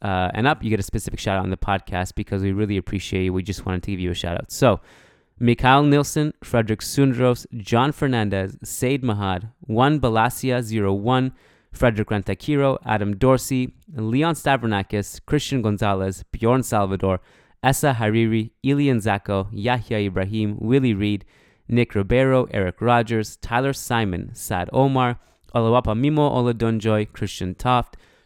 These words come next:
Charles Williams, Tarek Sphere, Kunal Tilakar, Marin Myrtle, Tyler Dixon, Raul Gutierrez, Raghav Potluri, Vicky Cohen,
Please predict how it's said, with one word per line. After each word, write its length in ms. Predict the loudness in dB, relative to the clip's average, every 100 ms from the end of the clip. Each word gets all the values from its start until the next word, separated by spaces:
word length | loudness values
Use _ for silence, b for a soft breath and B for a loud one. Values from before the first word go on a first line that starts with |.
| -2
Charles 400 | 2 4 2 0
Williams, 460 | 0 2 -2 -4
Tarek 380 | -4 -2 -2 -4
Sphere, 420 | -10 -2 -2 -2
Kunal 500 | -4 -4 -2 0 0
Tilakar, 520 | -2 -4 -4 -2 -4 -4 b b b
Marin 400 | -2 2 4 4
Myrtle, 340 | 2 2 0
Tyler 360 | -2 -4 -2 -2
Dixon, 560 | -2 -4 -4 -4 -4 -4 -6
Raul 320 | 0 2 2
Gutierrez, 720 | -2 -6 -4 -2 -2 -4 -6 -2
Raghav 380 | -2 -2 -4
Potluri, 520 | -6 -4 -2 -2 -4 -10
Vicky 320 | -6 -4 -6
Cohen, 360 | -6 -4 -2